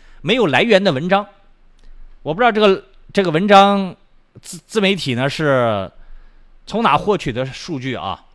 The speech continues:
但是我估计可能也是假的。自媒体文章现在瞎编，为了吸引眼，眼球瞎编。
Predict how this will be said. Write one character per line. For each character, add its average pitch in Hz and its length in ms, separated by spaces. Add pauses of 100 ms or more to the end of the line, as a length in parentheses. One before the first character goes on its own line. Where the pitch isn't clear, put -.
(280)
但 185 120
是 165 60
我 117 80
估 190 180
计 175 120
可 - 140
能 104 100
也 113 80
是 147 100
假 64 220
的。 - 120
自 - 120
媒 165 140
体 143 120
文 117 140
章 165 120
现 151 140
在 135 80
瞎 - 180
编， 175 260 (280)
为 175 200
了 135 100
吸 160 180
引 151 80
眼， 107 220
眼 78 160
球 127 100
瞎 151 160
编。 147 240